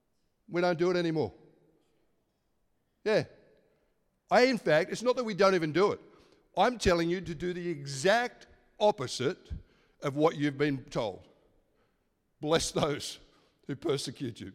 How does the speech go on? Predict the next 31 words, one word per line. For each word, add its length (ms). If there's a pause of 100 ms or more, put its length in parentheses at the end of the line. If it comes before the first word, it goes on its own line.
Pray 240
for 280
them." 140 (920)
I 80
mean, 40
how 140
wild's 460
that? 420 (1400)
You 100
know, 40
he 80
takes, 380
uh, 200 (1300)
uh, 120 (180)
my 200
favourite 300
one 140
is 140
this. 220
You 80
know, 100
Peter, 360 (1300)
Mister 360
Ego, 360 (1040)
thinks 160
he 80
knows 240
the 100
answer 220
to 100
every 320